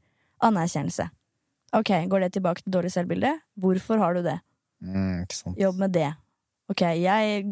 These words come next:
Speaker 1: si til deg selv i speilet: «Jeg elsker meg selv. Jeg har en fin kropp. Jeg tiltrekker meg de riktige tingene. Jeg har bra, bare bra mennesker rundt meg.»
Speaker 2: Mm.
Speaker 1: Finn ut av hvorfor du gjør de tingene i livet ditt som du ser på som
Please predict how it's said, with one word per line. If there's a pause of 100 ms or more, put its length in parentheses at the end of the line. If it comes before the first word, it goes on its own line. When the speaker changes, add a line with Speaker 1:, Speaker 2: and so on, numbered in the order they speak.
(140)
Speaker 1:
si
til
deg
selv
i
speilet:
«Jeg (140)
elsker
meg
selv.
Jeg
har
en
fin
kropp.
Jeg (260)
tiltrekker
meg
de
riktige
tingene.
Jeg
har
bra,
bare
bra
mennesker
rundt
meg.» (440)
Speaker 2:
Mm. (960)
Speaker 1:
Finn
ut
av
hvorfor
du
gjør
de
tingene
i
livet
ditt
som
du
ser
på
som